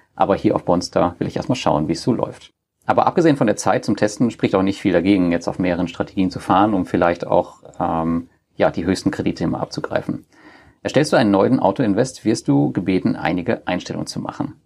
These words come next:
Und wenn du dir meine Einstellungen ein bisschen genauer anschaust, dann wirst du sehen, dass ich da, ja, so gut wie gar nichts ausgewählt habe. Das liegt daran, dass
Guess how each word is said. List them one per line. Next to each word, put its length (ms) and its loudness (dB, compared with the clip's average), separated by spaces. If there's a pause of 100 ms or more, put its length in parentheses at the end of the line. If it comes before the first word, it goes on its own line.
(260)
Und 80 0
wenn 100 4
du 60 4
dir 160 4
meine 280 2
Einstellungen 520 -2
ein 120 -2
bisschen 300 -2
genauer 400 2
anschaust, 720 -2
dann 260 0
wirst 260 0
du 60 -2
sehen, 480 0 (300)
dass 180 0
ich 140 -4
da, 380 2 (140)
ja, 220 -8
so 160 -10
gut 200 -2
wie 260 -2 (140)
gar 180 0
nichts 340 2
ausgewählt 560 -2
habe. 140 -2 (420)
Das 200 2
liegt 160 0
daran, 580 2
dass 440 -2